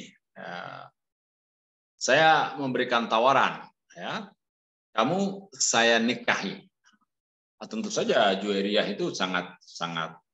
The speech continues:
apa, menerima, apa, lamaran Rasulullah itu. Nah, dengan Juwairiyah ini menjadi istri Rasulullah,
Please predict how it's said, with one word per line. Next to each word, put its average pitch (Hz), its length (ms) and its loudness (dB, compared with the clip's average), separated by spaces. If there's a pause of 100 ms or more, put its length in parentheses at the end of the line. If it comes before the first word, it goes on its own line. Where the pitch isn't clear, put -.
apa, 131 340 -4
menerima, 120 720 0 (400)
apa, - 300 -10
lamaran 101 480 2 (160)
Rasulullah 104 680 -2
itu. - 240 -20 (840)
Nah, 131 320 0 (480)
dengan 180 500 2
Juwairiyah 165 680 4
ini 151 80 -8
menjadi 127 720 2 (140)
istri 113 680 0 (320)
Rasulullah, 107 960 0